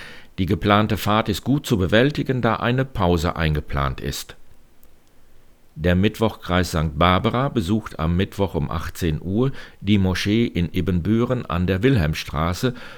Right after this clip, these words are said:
und beteiligt sich dort am interreligiösen Friedensgebet. Der Kirchenvorstand trifft sich am Mittwoch um neunzehn Uhr im Bosco-Haus.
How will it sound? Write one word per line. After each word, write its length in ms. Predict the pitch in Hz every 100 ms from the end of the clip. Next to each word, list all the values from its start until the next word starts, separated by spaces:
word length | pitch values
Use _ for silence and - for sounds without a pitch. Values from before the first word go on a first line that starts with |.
| -
und 200 | - 120
beteiligt 580 | 117 - 92 95 107 -
sich 220 | 117 -
dort 340 | 98 87 - -
am 160 | 101
interreligiösen 1040 | - 101 113 95 85 90 85 82 85 98 104
Friedensgebet. 880 | - 123 92 - 76 65 62 - - - - - - - - - - - - - - - -
Der 100 | 78
Kirchenvorstand 760 | - 147 156 - 139 - 139 139
trifft 240 | 120 117
sich 200 | 123 101
am 120 | 87 92
Mittwoch 380 | 92 107 101
um 160 | 78 80
neunzehn 540 | 80 95 - 104 95
Uhr 260 | 71 85 87 101
im 160 | 113
Bosco-Haus. 840 | 85 82 - 73 65 57 - -